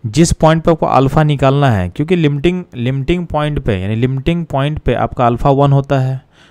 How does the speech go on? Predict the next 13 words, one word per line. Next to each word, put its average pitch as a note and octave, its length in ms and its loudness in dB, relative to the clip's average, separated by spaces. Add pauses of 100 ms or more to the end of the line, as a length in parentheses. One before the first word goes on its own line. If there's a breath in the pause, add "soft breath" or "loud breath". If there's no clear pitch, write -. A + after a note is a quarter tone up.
(140 soft breath)
तो A#2+ 60 -8
वहाँ A#2+ 180 0
तो C#3 80 2
आपसे C3 140 2
पूछेगा C#3+ 420 2
नहीं। C3+ 220 0 (360 soft breath)
तो A#2 60 -10
आपसे B2+ 200 -4
पल-, C#3 240 0
अल्फा C3 320 0
पूछा D#3+ 340 0
गया D#3 180 2
था G#2 460 -8